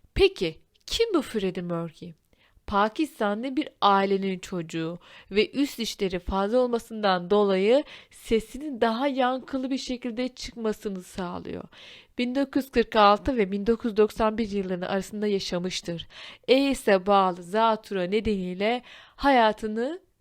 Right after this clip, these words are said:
kaybetmiştir. Filmi beğendin mi? Evet.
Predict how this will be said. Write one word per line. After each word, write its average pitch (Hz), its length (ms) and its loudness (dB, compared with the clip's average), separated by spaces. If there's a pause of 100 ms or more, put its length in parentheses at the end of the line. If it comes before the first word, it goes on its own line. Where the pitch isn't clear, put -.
kaybetmiştir. 180 960 -2 (640)
Filmi 254 360 -2
beğendin 240 460 6
mi? 262 200 -4 (720)
Evet. 180 300 -4